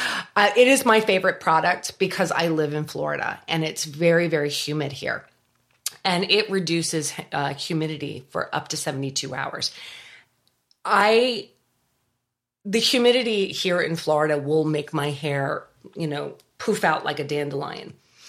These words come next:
if I don't have the right products in. This product is so lightweight and it has memory, so that way I can style my hair and not really put much in my hair.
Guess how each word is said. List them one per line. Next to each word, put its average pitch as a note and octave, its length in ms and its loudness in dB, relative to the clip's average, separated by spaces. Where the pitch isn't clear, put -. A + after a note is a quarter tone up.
if F3 200 0
I D3+ 80 2
don't D#3 240 -2
have C#3+ 240 -4
the D#3 80 -2
right D3 240 -2
products C#3 440 -6
in. - 200 -12
This A3 360 4
product G3+ 460 4
is - 160 -4
so E3+ 200 2
lightweight D#3+ 720 0
and D3 100 -6
it D#3 60 -2
has D3 320 -2
memory, D#3 560 -2
so C#3+ 260 -4
that C#3 220 -2
way D3 140 -2
I C3+ 80 -2
can D3+ 160 -8
style C#3 320 -2
my C3+ 160 -6
hair C#3+ 260 -4
and C3 140 -6
not - 200 -6
really C3+ 220 -6
put - 240 -14
much C#3 240 -8
in C3 80 -8
my A#2+ 140 -12
hair. A#2+ 380 -12